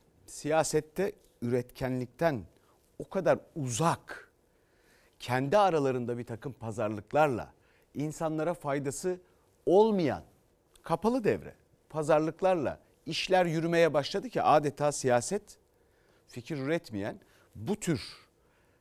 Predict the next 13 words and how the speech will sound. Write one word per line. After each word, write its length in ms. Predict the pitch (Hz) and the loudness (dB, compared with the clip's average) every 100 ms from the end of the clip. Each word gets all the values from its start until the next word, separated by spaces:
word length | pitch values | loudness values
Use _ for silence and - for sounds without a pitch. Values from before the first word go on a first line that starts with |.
| - | -8
efendim, 320 | 170 156 123 | 0 2 0
pazarlıkların 720 | 117 175 156 139 123 156 202 - - | 0 0 2 0 -2 -4 -4 -8 -10
esiri 520 | 113 - 127 151 147 117 | -8 -6 -4 -2 -4 -8
haline 360 | 110 101 92 107 | -4 -2 -2 -6
gelmiş 400 | 90 82 82 - | -6 -8 -12 -16
durumda. 260 | 67 65 67 | -18 -16 -14
Şimdi 280 | - 165 | -8 0
bak, 120 | 135 - _ _ _ _ _ - _ _ _ _ _ _ _ _ _ _ _ _ _ _ _ _ | 2 0 _ _ _ _ _ -20 _ _ _ _ _ _ _ _ _ _ _ _ _ _ _ _
yerel 280 | 175 202 196 | 8 10 10
seçim 320 | - 151 156 | 8 -2 2
haberleriyle 640 | 151 135 131 127 151 226 139 | 4 6 4 4 2 0 6
devam 300 | 127 110 90 | 8 8 2
edeceğiz. 260 | 78 107 | -6 -10